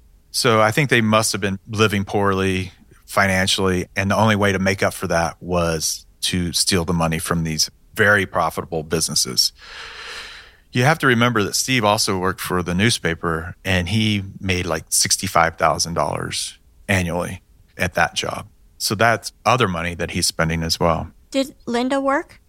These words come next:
Speaker 1: Linda ran the stationery place, and I don't know what else she did. She wasn't there very often because Steve ended up hiring a lady named Mary,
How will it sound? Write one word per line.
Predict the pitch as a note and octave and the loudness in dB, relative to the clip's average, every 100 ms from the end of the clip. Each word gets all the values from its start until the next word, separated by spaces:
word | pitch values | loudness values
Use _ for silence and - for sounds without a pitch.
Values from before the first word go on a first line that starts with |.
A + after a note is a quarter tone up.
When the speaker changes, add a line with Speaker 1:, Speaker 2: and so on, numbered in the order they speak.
| - | -6
Speaker 1:
Linda | A#2 C#3 D#3+ D#3+ C#3 | 0 2 4 4 2
ran | A2 A2+ A2 A2 | 2 2 4 0
the | F#2+ | -4
stationery | - G2+ - G2+ G2 F#2 | -4 -4 -4 -2 -2 -2
place, | - F2+ F2 - - - _ _ _ _ - | 0 0 2 0 -2 -4 _ _ _ _ -2
and | G2+ | 2
I | G#2 | 4
don't | G#2 | 4
know | G2 | 2
what | F#2 F2 | 2 2
else | D#2+ | 2
she | - D#2+ | 0 -2
did. | D#2 C2+ - _ _ - - - _ A2+ | -2 -4 -6 _ _ -20 -20 -20 _ -4
She | - A#2 | -2 2
wasn't | B2 A#2 | 2 2
there | G2+ A2+ | 4 4
very | G#2+ G2 | 4 2
often | F2+ F#2+ G2 A#2 A#2 _ | 2 0 0 -4 -4 _
because | - - B2+ | 0 2 2
Steve | - F3 | 0 0
ended | D#3+ C#3 | 2 2
up | A#2+ G#2 | 2 0
hiring | - G#2+ G#2 G#2 | 0 0 0 0
a | F#2+ | 0
lady | F#2+ F#2+ | 0 0
named | F#2+ F2+ E2+ | 0 0 0
Mary, | E2+ E2+ C2+ - - | 0 2 0 -4 -18